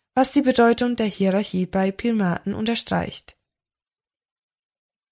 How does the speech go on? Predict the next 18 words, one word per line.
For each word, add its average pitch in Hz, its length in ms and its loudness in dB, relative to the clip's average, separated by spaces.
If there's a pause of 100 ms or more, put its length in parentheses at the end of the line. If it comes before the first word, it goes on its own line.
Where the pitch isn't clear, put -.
(220)
Lernen, 247 540 4
Freude, 247 640 4
Traurigkeit, 202 760 2
Verachtung, - 840 -2
Ekel, 277 560 2
Überraschung, 196 760 0 (380)
Angst 269 480 -2
und 277 180 -2
Wut 202 240 2
zu 165 120 0
lesen. 160 640 0 (1400)
Obwohl 262 380 6
Primaten 262 580 4
von 233 180 -2
Natur 214 400 4
aus - 220 0
Gesichtsausdrücke 220 840 -2
verwenden, 190 680 0